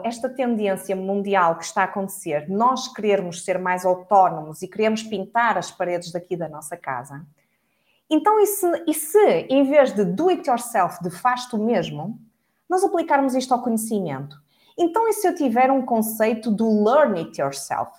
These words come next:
do aprende por ti, o aprende tu mesmo? Então, foi isto que eu quis criar, esta marca do learn it yourself, que está associada a esta coleção de aprende por ti,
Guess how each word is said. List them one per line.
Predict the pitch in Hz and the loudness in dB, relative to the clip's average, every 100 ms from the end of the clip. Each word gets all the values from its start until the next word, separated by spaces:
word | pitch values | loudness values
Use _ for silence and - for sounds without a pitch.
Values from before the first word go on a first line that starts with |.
| _ | _
do | 175 196 202 | -4 2 4
aprende | 208 - 214 226 262 214 | 2 -2 -4 -2 0 0
por | 175 - 160 | -2 -6 -10
ti, | - - - - _ _ | -10 -12 -12 -12 _ _
o | 180 175 | 0 4
aprende | 180 - 226 247 247 196 | 4 4 0 2 0 -2
tu | - 156 | -8 -10
mesmo? | 143 107 117 123 - _ _ - | -10 -10 -14 -16 -20 _ _ -4
Então, | 240 247 349 | 0 4 2
foi | 339 349 | 2 2
isto | 320 330 - | 4 2 0
que | 311 | -4
eu | |
quis | 294 285 | -2 -4
criar, | - 254 240 226 185 | -6 -4 0 2 2
esta | 185 - 214 | 0 0 2
marca | 214 226 214 - - 196 | 4 4 4 2 0 -2
do | 180 196 196 | 0 0 4
learn | 262 262 202 | 6 6 2
it | 165 - | -4 -2
yourself, | 156 151 - 147 127 131 - 151 156 _ _ - | -2 -2 -6 -4 -4 -6 -14 -16 -18 _ _ -10
que | |
está | - - 247 | -8 2 2
associada | 247 247 214 - 214 190 170 | 2 -2 -6 -2 4 6 6
a | 170 | 4
esta | 175 190 | 0 -4
coleção | - 196 190 - 190 180 | 0 2 2 0 -2 0
de | 170 160 | -4 -2
aprende | 202 202 - 214 226 233 196 156 | -2 -4 -2 2 2 2 -2 -6
por | - 160 | -14 -20
ti, | _ - 120 147 | _ -14 -12 -12